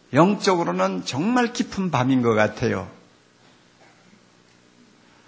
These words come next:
사탄이 그저 제 철을 만난 것처럼 날뛰지 않나 하는 생각을 합니다.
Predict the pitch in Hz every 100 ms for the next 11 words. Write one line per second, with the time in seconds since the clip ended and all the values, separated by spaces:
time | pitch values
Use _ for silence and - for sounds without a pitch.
0 | - - - - 202 226 208 180 202 -
1 | 156 160 156 - 220 220 202 185 180 170
2 | 160 - - 156 147 131 139 - 139 127
3 | 120 120 120 113 113 117 113 127 131 123
4 | 120 117 117 120 117 104 95